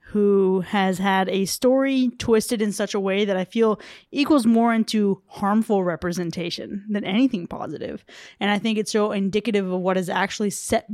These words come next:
back so many movements. Um, it is, it is expressed on screen something that is oppressive.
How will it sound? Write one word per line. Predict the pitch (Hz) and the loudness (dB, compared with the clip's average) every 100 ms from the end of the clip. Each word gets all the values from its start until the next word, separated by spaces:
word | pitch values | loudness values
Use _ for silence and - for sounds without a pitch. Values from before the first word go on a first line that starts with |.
| 170 | -6
back | 180 185 - - | -4 -6 -10 -10
so | - 208 | -4 0
many | 208 202 190 | 2 2 0
movements. | 175 165 170 262 339 - - _ - - - | -2 -2 -4 -4 -4 -8 -14 _ -20 -16 -4
Um, | 190 185 170 - | 0 0 -2 -4
it | - | 0
is, | 226 208 185 - | 2 0 -4 -2
it | 220 226 | 2 2
is | 190 | 0
expressed | 190 - 247 240 - | -4 -2 0 0 -2
on | 202 214 | -4 -2
screen | 214 - 220 196 170 165 160 _ _ _ - | -4 -2 0 0 -2 -6 -8 _ _ _ -8
something | - 208 196 202 | 0 0 2 0
that | 180 | -2
is | 180 | -4
oppressive. | 165 - 180 - - - | -4 -6 -8 -10 -14 -20